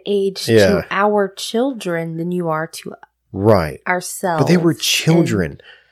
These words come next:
Speaker 1: yeah, I look at, you know, an eighteen-year-old, n-, not like you are a child, but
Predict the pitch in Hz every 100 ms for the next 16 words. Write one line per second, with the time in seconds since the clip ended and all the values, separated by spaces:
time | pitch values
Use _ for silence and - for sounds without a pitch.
0 | _ - _ - 254 302 - 247 339 349
1 | 370 403 392 359 - - 285 339 262 190
2 | 254 359 262 226 220 220 247 226 214 208
3 | 196 196 262 294 277 311 392 320 240 233
4 | 226 220 185 170 180 180 180 - 180 180
5 | 151 151 196 - 208 202 190